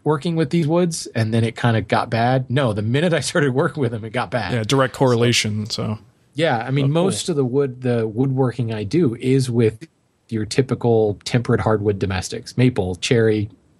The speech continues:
Speaker 1: walnut, even mahogany, even though that's not a temperate hardwood domestic. Um, it is specifically those resinous, really resinous woods.
Speaker 2: Yeah.
Speaker 1: Um, I, you know, the only other time I've worked with really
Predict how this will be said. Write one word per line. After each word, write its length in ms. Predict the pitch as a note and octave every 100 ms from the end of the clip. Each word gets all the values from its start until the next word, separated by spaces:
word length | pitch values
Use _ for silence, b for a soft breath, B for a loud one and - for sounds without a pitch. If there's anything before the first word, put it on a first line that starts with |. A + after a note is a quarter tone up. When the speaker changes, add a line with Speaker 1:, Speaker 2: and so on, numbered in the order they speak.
| -
Speaker 1:
walnut, 500 | A#2 A2+ G2+ A#2 - B B B B B B -
even 240 | D3+ D3+
mahogany, 640 | C3 - A#2 A#2 C3 C3 C3
even 220 | A#2 A2
though 140 | A2 A2
that's 140 | A2
not 100 | A2
a 60 | G#2
temperate 340 | A#2 G2 G#2+
hardwood 380 | G#2 G#2 G#2+ G2+
domestic. 600 | G2 A2 - F3+ E3+ - A#2+
Um, 360 | G#2+ G2+ G2 B B B B B _
it 140 | C#3 C3+
is 180 | C3+ C3
specifically 1040 | - B2 - C#3 C3 C3+ C3 A#2 A2+ A#2 B2
those 540 | G#2+ G#2+ G#2+ G2+ -
resinous, 720 | A2+ G#2 A2 A2+ A#2+ A#2+ A#2+ -
really 340 | G2 A2+ A#2+
resinous 560 | G2+ G#2+ G2+ G#2 G2 -
woods. 440 | G2+ E2 - -
Speaker 2:
Yeah. 120 | A2 G#2+
Speaker 1:
Um, 120 | G2 -
I, 120 | - - -
you 140 | D#3+
know, 120 | D#3 C#3
the 120 | D3
only 180 | G#3+ G3
other 140 | D#3+
time 240 | C#3 D#3 C#3+
I've 160 | G#2
worked 260 | A2+ C3+ C3+
with 220 | B2 - B B B B B
really 500 | - A2 C3 C3 B2